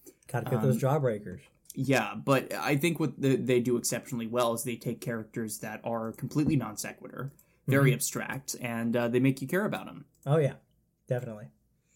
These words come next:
Speaker 1: Hold on, I'm moving our timer so we can see it over here.
Speaker 2: Okay.
Speaker 1: That way we can see it. Um, all right, next on this list is Powerpuff Girls.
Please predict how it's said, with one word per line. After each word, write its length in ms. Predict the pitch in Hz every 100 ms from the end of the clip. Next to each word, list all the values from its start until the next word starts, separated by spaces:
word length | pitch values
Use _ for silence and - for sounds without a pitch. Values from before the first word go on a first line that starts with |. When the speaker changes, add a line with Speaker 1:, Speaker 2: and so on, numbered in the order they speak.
| _ _ -
Speaker 1:
Hold 160 | 123 117
on, 60 |
I'm 60 | 107
moving 200 | 113 113
our 80 | 98
timer 460 | - 110 101 92 - _
so 100 | - 120
we 60 |
can 140 | 110 104
see 240 | - 113
it 120 | - - -
over 160 | 117 -
here. 300 | - 202 - _ - -
Speaker 2:
Okay. 180 | - - - _ _ _ _
Speaker 1:
That 120 | 113
way 60 | 110
we 60 |
can 120 | 107 110
see 160 | 113
it. 140 | - - _ _ _ _ - - - _ -
Um, 260 | 160 180 190
all 80 |
right, 120 | 180 175
next 240 | 214 -
on 80 | 202
this 160 | 165
list 160 | 190 156
is 80 | 139
Powerpuff 460 | - 226 220 196
Girls. 380 | - 120 139 -